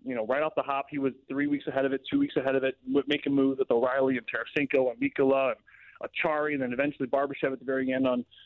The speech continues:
on the final decision point. But he, he's a general manager that likes to get ahead of things, and I think that it's kind of twofold. This team is certainly in a position to make a push. Do I think that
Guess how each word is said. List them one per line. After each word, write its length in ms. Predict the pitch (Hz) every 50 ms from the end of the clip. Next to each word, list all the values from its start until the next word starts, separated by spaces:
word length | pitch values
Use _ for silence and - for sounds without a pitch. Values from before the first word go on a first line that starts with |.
| _ _
on 100 | - 135
the 80 | 135 127
final 220 | - 143 135 135
decision 420 | 127 131 - - 139 131 139 139 127 - - - - -
point. 280 | - 139 135 135 131 - - - - - _ _ _ _ _ _ _ -
But 320 | 165 170 170 160 - - -
he, 260 | 160 165 170 190 202 -
he's 220 | 160 196 208 202
a 40 | 202
general 240 | 165 196 196 196 190
manager 400 | 190 185 196 202 202 - 190 185
that 240 | 180 180 175 - 156
likes 220 | 165 170 180 -
to 80 | - 180
get 120 | 165 170
ahead 140 | 160 160 160
of 80 | 175 170
things, 220 | 185 190 196 202 - - - _ _ _ _ _ _
and 460 | 143 160 160 156 156 151 151 156 147 - - - - - - -
I 180 | 147 151 143 -
think 260 | - 175 175 170 - -
that 220 | 165 151 147 - - _ _ _ _ _ _ _ _ _ _ _ _ _ _ -
it's 120 | - - - -
kind 100 | 185 160
of 100 | 151 -
twofold. 460 | 190 170 - - 156 135 135 135 127
This 80 | 135 - - -
team 200 | - 185 185 170
is 80 | 151 - - -
certainly 260 | 175 175 156 170 165
in 60 | 151
a 40 | 143
position 480 | - - 135 131 147 156 - - 165 151
to 60 | 147
make 180 | 143 143 -
a 60 | 131 131
push. 260 | - 143 139 160 - - - - - _ - - - - - - - _ _ _ _ _
Do 160 | 320 311 -
I 80 | 147 139
think 320 | - - 160 165 160 -
that 160 | - 143 135